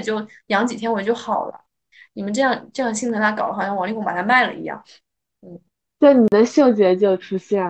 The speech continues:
Speaker 2: 了，
Speaker 1: 嗯。
Speaker 2: 就嗅到了。哎，其实我自己都很好奇，波波到底是发生了什么？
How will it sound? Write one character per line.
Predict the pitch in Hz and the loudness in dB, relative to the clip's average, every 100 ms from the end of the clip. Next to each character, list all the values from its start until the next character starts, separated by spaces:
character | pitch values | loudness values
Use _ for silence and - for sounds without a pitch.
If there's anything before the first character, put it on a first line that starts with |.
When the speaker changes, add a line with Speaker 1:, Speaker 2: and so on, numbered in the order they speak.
| 170 | -6
Speaker 2:
了， | - - _ _ _ _ | -14 -20 _ _ _ _
Speaker 1:
嗯。 | 165 | -2
Speaker 2:
就 | - 220 | 2 4
嗅 | - 247 | 6 4
到 | 202 185 120 | 4 0 -6
了。 | 92 - _ _ _ _ _ _ _ _ _ _ _ | -8 -14 _ _ _ _ _ _ _ _ _ _ _
哎， | 240 233 | 4 6
其 | 277 | 8
实 | 294 | 8
我 | 254 | 8
自 | 214 | 6
己 | 269 | 4
都 | 233 | 4
很 | 240 220 | 4 0
好 | 208 233 | -2 -4
奇， | 226 202 | 2 2
波 | - 240 | 4 4
波 | 240 208 | 4 -2
到 | 214 | 0
底 | 190 | -2
是 | 202 | -4
发 | 196 202 | -10 -6
生 | 208 | -4
了 | 196 | -4
什 | 196 196 | -6 -12
么？ | 180 - | -20 -20